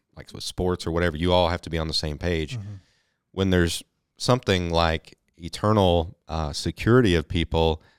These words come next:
Speaker 1: hanging in the balance, you know, where they're gonna spend eternity, and we're on the mission to share the gospel with them, there's nothing more important than
Speaker 2: Mm-hmm.
Speaker 1: having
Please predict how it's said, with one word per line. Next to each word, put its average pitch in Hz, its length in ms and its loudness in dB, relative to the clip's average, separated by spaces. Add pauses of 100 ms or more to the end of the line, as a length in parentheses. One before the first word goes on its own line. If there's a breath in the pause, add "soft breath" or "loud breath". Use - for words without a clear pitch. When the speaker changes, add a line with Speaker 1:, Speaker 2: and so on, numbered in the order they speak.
(240 soft breath)
Speaker 1:
hanging 101 320 0
in 92 120 2
the 82 80 2
balance, 82 520 2
you 82 80 -2
know, 82 140 0
where 90 160 2
they're 92 140 0
gonna 90 180 -4
spend 90 240 -6
eternity, 80 600 -2 (680 soft breath)
and 87 140 -4
we're 101 120 6
on 110 120 4
the 82 60 0
mission 87 500 0
to - 160 -8
share 104 300 2
the 98 100 0
gospel 95 400 -2
with 82 140 -4
them, 85 160 -6
there's 98 200 -4
nothing 95 460 -4
more 104 240 0
important 87 480 -4
than 85 120 -4
Speaker 2:
Mm-hmm. 90 80 -4
Speaker 1:
having 87 460 0